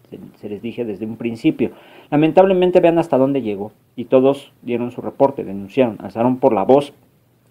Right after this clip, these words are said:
perdón, alzaron la voz por el olor a gas en las tuberías y drenajes y nada hicieron. Lamentablemente tuvo que pasar esto para que las autoridades ahora sí los tomen en cuenta. Y bueno,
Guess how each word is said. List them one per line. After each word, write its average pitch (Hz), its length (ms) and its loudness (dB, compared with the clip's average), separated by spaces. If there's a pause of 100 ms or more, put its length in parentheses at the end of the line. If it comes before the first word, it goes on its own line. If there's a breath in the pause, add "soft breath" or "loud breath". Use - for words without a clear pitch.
(160)
perdón, 131 300 2
alzaron 156 340 2
la 139 80 2
voz 131 200 2
por 131 280 4
el 110 100 2
olor 110 240 2
a 113 120 2
gas 127 280 0 (340 loud breath)
en 127 60 -6
las 127 120 2
tuberías 120 420 0
y 139 60 -4
drenajes 127 580 0
y 117 40 -8
nada 110 220 -6
hicieron. 110 440 -6 (280 soft breath)
Lamentablemente 131 680 -2
tuvo 127 220 -8
que 127 100 -8
pasar 123 300 -8
esto 127 200 -10
para 110 160 -2
que 110 120 -10
las 107 180 -10
autoridades 120 560 -4
ahora 120 220 -6
sí 123 120 -12
los 117 160 -10
tomen 120 260 -8
en 104 120 -12
cuenta. 135 400 0 (720 soft breath)
Y 131 100 -6
bueno, 104 200 -8